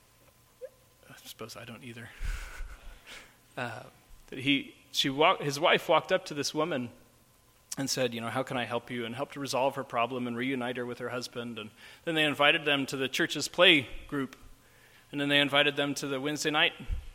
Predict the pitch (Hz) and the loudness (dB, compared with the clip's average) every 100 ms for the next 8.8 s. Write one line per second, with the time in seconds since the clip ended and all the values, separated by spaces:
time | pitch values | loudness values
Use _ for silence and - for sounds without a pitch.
0 | - _ - 143 131 127 127 156 160 139 | -20 _ -4 0 2 2 0 0 0 4
1 | 147 147 143 131 - 190 - - 143 156 | 4 4 -2 0 0 0 0 -4 0 -2
2 | 147 131 147 165 127 131 127 190 214 - | -2 -2 -2 -2 -2 -2 0 0 -2 -4
3 | 143 135 180 196 202 196 160 151 - 180 | -2 4 4 4 -2 -2 -4 -2 4 2
4 | - - 151 131 - 196 143 120 - - | 2 -4 -4 0 4 8 6 4 -14 -16
5 | - - 143 165 196 247 240 185 190 - | -16 2 8 10 10 8 4 2 -4 -4
6 | 196 185 175 135 135 147 123 110 - - | -6 -4 -4 -2 -2 0 0 -4 -12 -14
7 | - 156 - - 156 - - 135 127 123 | -6 -2 0 2 2 -2 -8 -4 -2 -4
8 | 110 107 - 135 123 110 123 | -4 -6 -4 -4 -8 -8 -10